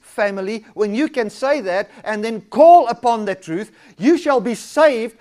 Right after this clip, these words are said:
from the slavery of sin, death, bitterness,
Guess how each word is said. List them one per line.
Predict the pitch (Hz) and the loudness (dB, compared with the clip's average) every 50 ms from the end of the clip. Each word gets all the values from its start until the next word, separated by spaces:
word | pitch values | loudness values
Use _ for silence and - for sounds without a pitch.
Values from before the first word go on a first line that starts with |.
| - - _ | -20 -20 _
from | - 247 247 233 214 | -2 -2 0 0 0
the | 220 | -4
slavery | - - - - 220 254 311 349 339 294 240 196 170 170 208 226 214 - - - - - | -6 -6 -10 -6 -2 0 0 2 0 0 -2 -2 -4 -4 -6 -8 -10 -14 -20 -14 -6 -2
of | 226 226 - - _ _ | 0 0 0 -2 _ _
sin, | - - - 302 311 320 320 330 294 - - _ - 139 135 | -20 -6 -2 0 2 2 2 -2 -4 -6 -10 _ -20 -6 0
death, | 214 262 311 320 - - _ _ _ _ 117 120 | 0 2 2 0 -2 -8 _ _ _ _ -16 -4
bitterness, | - 240 277 - 320 311 - - 311 311 - | -2 -2 -2 -2 -4 -6 -2 -2 -2 -2 -2